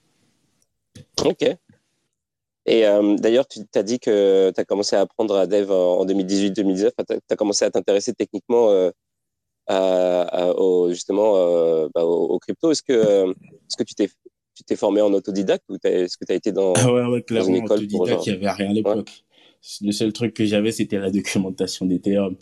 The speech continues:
Speaker 2: Et j'ai, j'ai commencé par là, j'ai, j'ai quasiment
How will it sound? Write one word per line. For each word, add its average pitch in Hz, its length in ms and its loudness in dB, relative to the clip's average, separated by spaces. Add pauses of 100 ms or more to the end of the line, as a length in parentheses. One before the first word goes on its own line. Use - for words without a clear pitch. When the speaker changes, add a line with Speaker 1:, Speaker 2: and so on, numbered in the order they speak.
(480)
Speaker 2:
Et 82 200 0
j'ai, 87 380 0
j'ai 90 260 0
commencé 90 440 -2
par 87 240 0
là, 90 260 2
j'ai, 85 460 0
j'ai 90 180 -2
quasiment 98 460 0